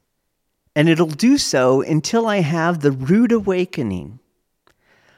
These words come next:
Holy shit, none of this actually works. Aikido sucks. You have the Rokus moment, which he still hasn't made his way out of.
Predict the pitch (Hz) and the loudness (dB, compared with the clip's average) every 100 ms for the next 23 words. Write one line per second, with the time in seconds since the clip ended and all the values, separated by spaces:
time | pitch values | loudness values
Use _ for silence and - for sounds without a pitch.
0 | _ - - 156 175 185 196 185 - - | _ -8 0 2 2 0 -2 -4 -6 -4
1 | - 139 107 90 117 120 120 139 131 117 | -2 0 0 -2 -2 0 0 -2 -2 -4
2 | 127 - - 117 110 - - 120 117 113 | -4 -8 -6 -4 -4 -6 -6 -4 -2 -2
3 | 110 104 98 - - - - - _ _ | -2 -2 -2 -10 -16 -16 -16 -20 _ _
4 | _ _ _ _ _ _ _ _ _ _ | _ _ _ _ _ _ _ _ _ _
5 | _ _ _ _ - 117 117 - 113 110 | _ _ _ _ -10 -8 -6 -4 -4 -4
6 | 110 - 101 71 - - - _ _ _ | -4 -4 -4 -6 -12 -18 -20 _ _ _
7 | _ _ _ _ _ _ _ _ _ _ | _ _ _ _ _ _ _ _ _ _
8 | - 135 123 110 110 104 104 107 95 - | -10 -4 -4 -2 -4 -4 -4 -4 -8 -10
9 | 87 87 85 87 - _ _ _ _ _ | -12 -12 -12 -14 -18 _ _ _ _ _
10 | _ - - - 127 113 110 101 95 101 | _ -20 -18 -8 -6 -4 -4 -6 -10 -10
11 | 95 92 92 92 92 90 87 85 90 - | -10 -12 -14 -12 -12 -12 -12 -14 -18 -20